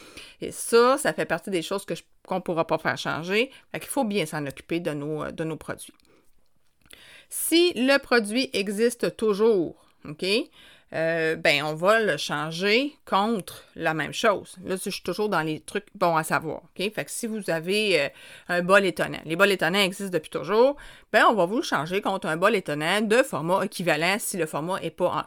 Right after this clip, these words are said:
est pas exactement le même. Des fois, ça pourrait être sous une nouvelle forme. Je parle, entre autres, je pense au plat à céleri. Euh, vous savez, le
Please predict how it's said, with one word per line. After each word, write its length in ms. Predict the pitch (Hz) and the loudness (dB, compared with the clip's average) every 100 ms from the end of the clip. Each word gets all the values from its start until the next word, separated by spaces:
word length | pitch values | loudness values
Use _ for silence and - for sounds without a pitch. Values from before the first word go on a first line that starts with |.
| _ | _
est 140 | 170 160 | -6 -2
pas 180 | 220 - | -2 -2
exactement 800 | 202 202 196 175 170 - 160 156 | -8 -6 0 0 0 -2 -2 -2
le 80 | 151 | -6
même. 200 | - - _ - - - - - | -10 -20 _ -20 -20 -20 -20 -4
Des 120 | 233 | -2
fois, 120 | 269 554 | 0 4
ça 100 | 240 | 4
pourrait 220 | - 196 | 4 2
être 80 | - | 2
sous 240 | - 247 240 | 0 2 2
une 160 | 220 | 4
nouvelle 340 | 240 269 190 160 | 2 4 2 0
forme. 300 | - - - _ 185 | -6 -8 -10 _ -6
Je 160 | 190 | 0
parle, 380 | 233 269 294 247 | 4 6 6 4
entre 220 | 175 - 202 | 0 2 4
autres, 300 | 220 240 214 | 4 0 -6
je 80 | |
pense 440 | - 226 269 302 - | 0 2 2 -2 -4
au 360 | - 202 208 - _ _ | -2 0 -2 -4 _ _
plat 340 | - 226 247 - _ | 0 2 2 -2 _
à 120 | 214 | 4
céleri. 480 | 214 208 170 170 165 _ - - _ - _ - | 4 0 -2 -2 -10 _ -20 -20 _ -20 _ -12
Euh, 240 | - 160 165 | -8 -6 -8
vous 80 | 180 | -2
savez, 240 | 214 349 | 2 2
le 140 | 254 | 2